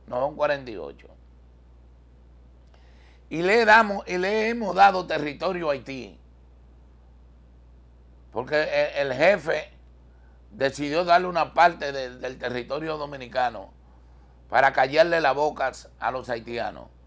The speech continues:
Un pedazo que es como prácticamente como, como Puerto Rico, un pedacito igual, cuadrado. Y los mismos haitianos dicen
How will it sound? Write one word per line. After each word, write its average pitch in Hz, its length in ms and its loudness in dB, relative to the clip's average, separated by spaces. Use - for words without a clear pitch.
Un 135 160 -14
pedazo 175 500 6
que 180 220 0
es 180 60 -8
como 185 260 -8
prácticamente 151 1000 -2
como, 131 260 0
como 139 260 -2
Puerto 143 300 0
Rico, 170 520 -2
un 311 120 -10
pedacito 147 680 2
igual, 117 460 -2
cuadrado. 107 720 -2
Y - 80 -6
los 160 140 2
mismos 190 460 -4
haitianos 151 540 0
dicen 92 380 -12